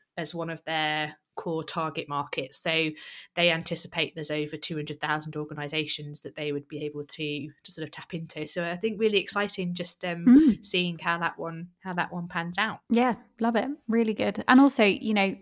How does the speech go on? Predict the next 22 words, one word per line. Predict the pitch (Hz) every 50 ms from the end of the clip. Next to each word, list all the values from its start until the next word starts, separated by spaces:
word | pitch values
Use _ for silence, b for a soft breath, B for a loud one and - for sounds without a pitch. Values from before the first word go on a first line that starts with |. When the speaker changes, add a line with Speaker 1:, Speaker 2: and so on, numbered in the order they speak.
| -
Speaker 2:
just | 208 196 233 226 - -
touching | - 214 - 226 - 202 196
on | 190
that | 190 - - -
point | - 214 202 -
that | - -
you | 196 202
raised | 190 190 190 190 180 -
about | - - 180 165 -
the | -
big | - 202 190 -
vendors | - 180 185 180 185 196 -
in | 214
the | -
workflow | - - - - - - -
management | 214 196 190 190 175 - - - -
space, | - - - - - - - B B B B B B B B B B
some | - - - 240 254 269
of | 285 262 - -
the | 214 202 202 185 196
kind | - 202 202 190
of | 190 185 175 175 - - -